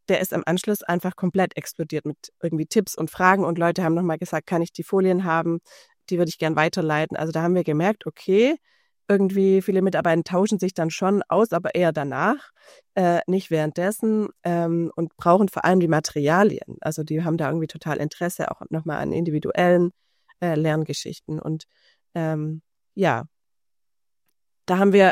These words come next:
also man hätte das jetzt so interpretieren können, okay, zu wenig Besucher, Schnellboot ist, ist untergegangen, brauchen wir nicht weitermachen.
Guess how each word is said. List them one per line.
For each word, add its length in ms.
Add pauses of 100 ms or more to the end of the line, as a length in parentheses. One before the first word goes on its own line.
also 260
man 140
hätte 220
das 140
jetzt 140
so 80
interpretieren 600
können, 240
okay, 260
zu 140
wenig 200
Besucher, 460
Schnellboot 400
ist, 220 (400)
ist 100
untergegangen, 680 (100)
brauchen 220
wir 60
nicht 160
weitermachen. 640